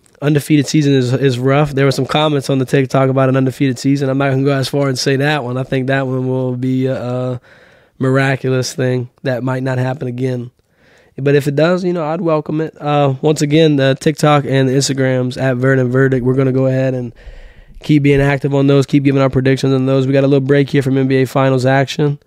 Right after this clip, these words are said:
but I am looking forward to the next game, game three in Boston. Boston's backs against the wall. Boston is already three-point favorites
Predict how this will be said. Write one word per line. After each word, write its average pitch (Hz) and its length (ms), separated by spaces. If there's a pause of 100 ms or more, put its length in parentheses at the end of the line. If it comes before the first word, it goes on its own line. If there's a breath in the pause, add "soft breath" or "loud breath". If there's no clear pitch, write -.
(460 soft breath)
but 127 680 (460 soft breath)
I 131 100
am 135 100
looking 139 180
forward 139 220
to 135 60
the 131 80
next 135 220
game, 147 260
game 139 220
three 151 440
in 131 200
Boston. 147 540
Boston's 139 360
backs 135 320
against 131 300
the 127 80
wall. 143 580 (160)
Boston 139 540
is 127 180
already 139 800
three-point 131 480
favorites 113 640